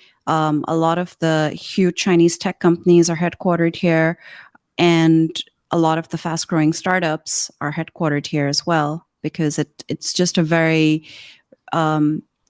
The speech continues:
it's a very rich and very easy ecosystem to get into, to, to start off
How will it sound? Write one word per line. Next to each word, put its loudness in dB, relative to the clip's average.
it's -4
a -4
very 4
rich 0
and 0
very 2
easy 4
ecosystem 0
to -4
get 0
into, -2
to, 2
to -8
start -2
off -2